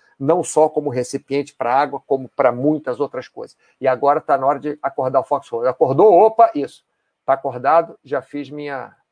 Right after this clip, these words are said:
<laughs> minha função aqui <laughs> pro Foxhole. Vamos lá. Agora vamos falar sobre países muçulmanos. Cenezino, ach-, achou a receita aí, Cenezino?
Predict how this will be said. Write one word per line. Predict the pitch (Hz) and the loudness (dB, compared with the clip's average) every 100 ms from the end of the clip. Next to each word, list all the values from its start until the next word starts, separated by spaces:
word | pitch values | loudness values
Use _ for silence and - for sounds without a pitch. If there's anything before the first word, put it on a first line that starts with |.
| _ | _
<laughs> | - - _ - _ - | -20 -20 _ -20 _ -8
minha | 143 151 | 0 0
função | 147 156 - 170 180 | 2 0 4 4 4
aqui | 175 - - 160 | 0 -6 -4 -4
<laughs> | 160 131 | -4 -10
pro | - 127 | -12 -10
Foxhole. | 135 135 _ 117 101 _ _ _ _ _ _ - | -8 -8 _ -18 -18 _ _ _ _ _ _ -2
Vamos | 214 170 | 0 0
lá. | 113 - _ _ | -4 -10 _ _
Agora | 156 160 220 | 0 2 2
vamos | 185 208 - | 2 -4 -2
falar | 180 185 | -2 -2
sobre | - 190 170 | -4 -6 -4
países | 175 175 214 165 175 - _ - | 2 2 2 -4 -10 -12 _ -8
muçulmanos. | 180 247 - 190 147 165 143 117 - _ _ _ _ | 0 0 0 -2 2 2 2 -6 -18 _ _ _ _
Cenezino, | - 196 208 156 170 | -2 0 0 0 0
ach-, | 156 - | -2 0
achou | 190 - 233 | -2 2 4
a | |
receita | 196 - 220 214 226 | 2 0 -4 -2 -4
aí, | 214 | -2
Cenezino? | 175 170 127 135 | -4 -4 -6 -10